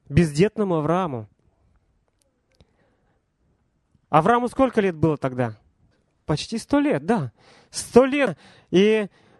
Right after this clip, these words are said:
э, неимоверно, чтобы у такого человека могли быть ещё дети. Плюс ещё жена девяносто лет, да?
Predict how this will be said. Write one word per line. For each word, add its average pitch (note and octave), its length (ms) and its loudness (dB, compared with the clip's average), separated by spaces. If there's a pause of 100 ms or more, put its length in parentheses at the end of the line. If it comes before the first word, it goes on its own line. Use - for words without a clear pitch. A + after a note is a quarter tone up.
э, E3+ 300 4
неимоверно, A3 680 0
чтобы G#3 400 4
у G3+ 40 -2
такого A3 440 2
человека G3+ 640 -2
могли F3+ 280 0
быть G3 200 -2
ещё F#3+ 240 0
дети. E3+ 480 -2 (680)
Плюс F3+ 200 2
ещё - 200 -4
жена E3+ 360 -4
девяносто C#3+ 520 -4
лет, C3+ 320 -6
да? C3+ 200 -8